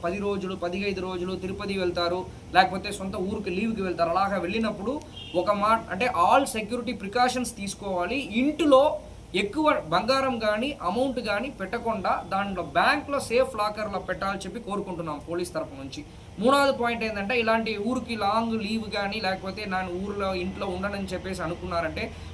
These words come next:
ఒక పోలీస్ స్టేషన్లో ఒక ఇంటిమేషన్, "మేము ఇలాగ పది రోజులు, పదిహేను రోజులకు బయటకు వెళ్తున్నామని" చెప్పి ఒక మాట చెప్పారంటే మన తరపు నుంచి బీట్ సిస్టమ్ని కొన్ని ఆ ఏరియాస్లో కొన్ని స్ట్రెంథెన్ చేస్తాం పీక్ టైంలో అన్నది. ఆ, ఇలాంటి మెషర్స్ ప్రజల తరపు నుంచి కూడా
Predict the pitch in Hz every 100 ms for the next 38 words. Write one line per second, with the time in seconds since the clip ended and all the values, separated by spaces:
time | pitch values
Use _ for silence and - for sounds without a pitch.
0 | - 160 175 226 285 294 269 233 226 226
1 | 247 214 196 226 240 226 175 147 180 180
2 | 185 180 175 170 180 196 202 208 175 185
3 | 180 175 196 202 180 165 190 196 185 165
4 | 175 185 175 175 170 160 156 156 180 190
5 | 139 160 156 147 226 - - - 185 254
6 | 269 254 226 214 208 254 180 277 - 254
7 | - 226 208 - 190 247 247 196 190 220
8 | 240 226 220 202 208 254 226 240 277 233
9 | 196 170 - - - 247 247 190 180 160
10 | - - - - - 185 269 240 - -
11 | 170 170 165 160 160 175 196 190 175 180
12 | 240 240 254 277 - 196 262 277 269 247
13 | 240 226 220 214 220 269 -